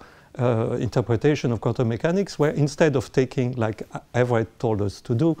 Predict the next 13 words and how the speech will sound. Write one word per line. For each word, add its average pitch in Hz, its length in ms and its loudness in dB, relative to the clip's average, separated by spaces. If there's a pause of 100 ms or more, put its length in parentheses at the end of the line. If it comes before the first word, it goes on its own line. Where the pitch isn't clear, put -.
(340)
at 117 280 -4
what 120 360 0
the 117 160 -4
mathematical 110 520 -4
formalism 113 680 -2
of 117 120 -10
quantum 117 280 -4
mechanics 110 420 -6
is 107 180 -4
saying 151 520 2
about 113 280 -4
reality, 135 460 -2 (240)
you 165 260 4